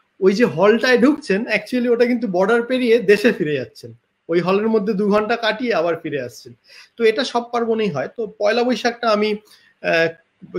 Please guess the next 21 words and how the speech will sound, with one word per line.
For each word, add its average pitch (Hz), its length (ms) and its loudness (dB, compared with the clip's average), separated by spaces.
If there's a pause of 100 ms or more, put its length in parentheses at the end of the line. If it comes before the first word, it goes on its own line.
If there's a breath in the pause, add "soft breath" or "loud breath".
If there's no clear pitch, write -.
খুব 202 140 -2
বেশি 202 240 4
পরিমাণে 220 380 2
বলবো, 220 280 6
তার 214 160 2
কারণ 214 160 -2
পয়লা 196 280 2
বৈশাখটা 214 420 0
এমন 190 200 0
একটা 202 180 -2
পার্বণ 202 340 0
যেখানে 196 300 0
জাতি 180 260 2
ধর্ম 190 260 2
নির্বিশেষে 190 540 0
প্রত্যেকে 233 500 0
এসে 285 320 2
সবাই 196 320 4
মিলে 190 180 4
একটা 175 240 0
খুব, 160 200 -2